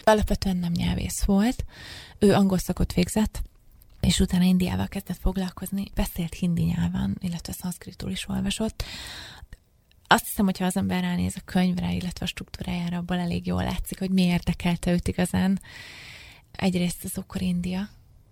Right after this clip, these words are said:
másrészt pedig a jelenlegi társadalmi kérdések. Ő szociológus is volt, és rendkívül sokat írt India társadalmi helyzetéről, illetve a politikai helyzetről, de társadalmi szempontból. A brit fennhatóság és a brit uralom, ez, ez őt nagyon-nagyon érdekelte.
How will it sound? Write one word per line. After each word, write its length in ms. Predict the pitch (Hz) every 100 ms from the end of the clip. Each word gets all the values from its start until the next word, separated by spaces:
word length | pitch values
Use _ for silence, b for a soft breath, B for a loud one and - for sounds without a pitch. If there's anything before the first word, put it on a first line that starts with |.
| -
másrészt 460 | 208 180 - 180 -
pedig 320 | 180 180 175
a 200 | - 175
jelenlegi 720 | 175 175 170 170 175 175 180 b b b b b -
társadalmi 540 | 175 165 185 180 180
kérdések. 580 | - 196 190 185 - -
Ő 40 |
szociológus 640 | 190 202 - 175 175 175 -
is 160 | 175
volt, 340 | - 180 185 -
és 220 | 196 - 208
rendkívül 560 | 185 180 - 185 175
sokat 440 | 180 190 - 180 -
írt 400 | 185 175 175 -
India 240 | - 185 185
társadalmi 540 | - 170 185 180 175 175
helyzetéről, 720 | 175 185 - 185 180 180 175
illetve 340 | 175 170 180 -
a 100 | 175
politikai 480 | 196 175 - 175
helyzetről, 480 | 165 175 170 175 180
de 100 | 180
társadalmi 560 | - 175 - - 185 175 -
szempontból. 680 | 185 180 - 180 185 190 185 B B B B B - -
A 100 | -
brit 300 | 180 180 - -
fennhatóság 560 | 180 180 - 180 -
és 160 | 190 -
a 40 | -
brit 280 | 190 180
uralom, 340 | 185 190 180 180
ez, 120 | 175
ez 200 | - 180
őt 140 | 175 -
nagyon-nagyon 440 | 175 170 170 170
érdekelte. 720 | 170 175 180 - 175 - 185